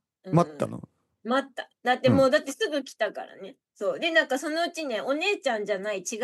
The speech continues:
Speaker 1: うおばさんが来て、
Speaker 2: うん。
Speaker 1: 寿司を貼り始めたから、「あ、ありがとうございます」って言って。
Speaker 2: うん。
Speaker 1: ま、ま、待って、で、取って、四十パーセントの <laughs> お寿司。
Speaker 2: いや、でもあれ本当に、ま、ま、少し待てるんだったら待った方がいいよね。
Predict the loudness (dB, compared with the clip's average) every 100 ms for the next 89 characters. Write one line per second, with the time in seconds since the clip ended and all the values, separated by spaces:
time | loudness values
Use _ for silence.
0 | 0 0 -2 -2 -4 -6 -6 -8 -10 -6
1 | -2 -2 0 0 -2 -4 -6 -2 -4 -2
2 | -4 -4 -4 -4 -6 -8 -8 -6 -6 -6
3 | -8 -6 -4 -2 -4 -6 -6 -6 -6 -6
4 | -8 -8 -10 -14 -16 -10 -6 -6 -8 _
5 | _ -6 -6 -6 -8 -8 -10 -8 -6 -8
6 | _ -12 -8 -8 -12 -18 -16 -16 -16 -14
7 | -14 -14 _ _ _ -12 -10 -10 -12 -10
8 | -10 -12 -16 -16 -18 -14 -14 -12 -14 -12
9 | -4 -2 0 -2 -2 -4 -6 -6 -4 0
10 | 2 2 0 2 6 8 8 8 6 4
11 | 0 -4 -4 2 2 4 6 4 6 6
12 | 6 2 -4 -4 -2 -2 -2 0 2 2
13 | 2 -2 -8 -10 -14